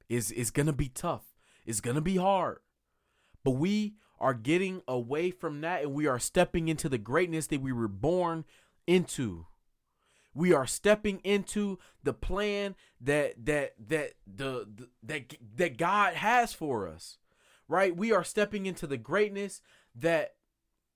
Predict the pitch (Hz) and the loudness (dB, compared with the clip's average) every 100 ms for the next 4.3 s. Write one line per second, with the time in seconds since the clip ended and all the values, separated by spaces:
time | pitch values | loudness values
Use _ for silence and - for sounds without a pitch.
0 | _ _ _ _ _ - - 147 170 123 | _ _ _ _ _ -14 -6 -2 -2 -4
1 | 117 160 196 185 170 151 147 - 180 185 | 0 4 4 2 -2 -2 -2 -2 -4 -2
2 | 160 123 - - _ _ _ _ - 160 | -2 -8 -14 -20 _ _ _ _ -2 0
3 | 156 180 151 208 233 208 175 156 160 123 | 2 0 2 4 4 2 0 0 0 -2
4 | 90 - - | -4 -14 -18